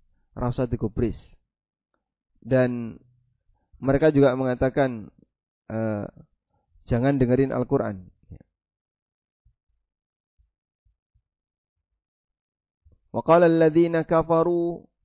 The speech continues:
la tasma'u li hadzal Qur'ani walghaw fihi la'allakum taghlibun." Orang kafir mengatakan, "La tasma'u li hadzal Qur'an." Gak usah didengerin Quran. "La tasma'u li hadzal Qur'ani."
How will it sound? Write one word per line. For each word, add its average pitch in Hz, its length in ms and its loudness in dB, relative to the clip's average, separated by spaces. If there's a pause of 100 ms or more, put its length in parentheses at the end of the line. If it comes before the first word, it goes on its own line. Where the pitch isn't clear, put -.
(180)
la 165 240 4
tasma'u 160 720 -2
li 151 80 2
hadzal 151 500 0
Qur'ani 170 800 -2 (460)
walghaw 156 580 0
fihi 170 540 -2 (340)
la'allakum 151 1160 0
taghlibun." 151 800 0 (580)
Orang 151 240 -4
kafir 165 240 4
mengatakan, 160 640 -4 (480)
"La 160 160 0
tasma'u 151 460 -2
li 131 80 2
hadzal 123 260 0
Qur'an." 104 400 -4 (800)
Gak 110 140 0
usah 120 100 0
didengerin 110 460 -4
Quran. 98 340 -8 (1160)
"La 151 180 -2
tasma'u 143 480 -6
li 135 80 0
hadzal 135 320 -4
Qur'ani." 135 560 -4